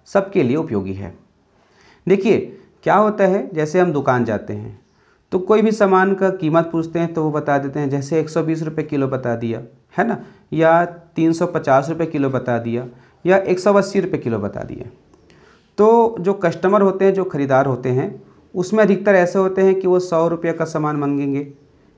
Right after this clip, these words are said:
या पचास रुपये का सामान मांगेंगे, है ना। तो ऐसी स्थिति में ये समस्या है कि हम उसको यदि एक सौ बीस रुपये किलो है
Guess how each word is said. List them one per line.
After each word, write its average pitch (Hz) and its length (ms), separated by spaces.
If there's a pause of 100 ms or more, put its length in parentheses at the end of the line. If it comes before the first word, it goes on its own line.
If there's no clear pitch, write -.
या 165 180 (200)
पचास 139 360
रुपये 156 200
का 160 100
सामान 139 320
मांगेंगे, 135 460 (220)
है 233 80
ना। 262 140 (420)
तो - 240
ऐसी 185 320
स्थिति 202 360
में 151 360 (1400)
ये 185 240
समस्या 180 440
है 175 140
कि 208 200
हम 202 160
उसको 202 460
यदि 180 240
एक 175 120
सौ 175 120
बीस 180 220
रुपये 175 180
किलो 147 300
है 127 140